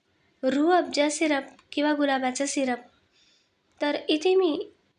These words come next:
दीड ते दोन चमचा एवढं रूह अफजा सिरप घालतीये.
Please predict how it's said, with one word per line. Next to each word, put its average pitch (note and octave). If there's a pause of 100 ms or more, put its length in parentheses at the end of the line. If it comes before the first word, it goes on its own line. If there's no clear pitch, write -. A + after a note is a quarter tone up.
(440)
दीड D4+
ते E4+
दोन D4
चमचा D#4
एवढं C#4+
रूह C#4
अफजा C#4
सिरप D4
घालतीये. D4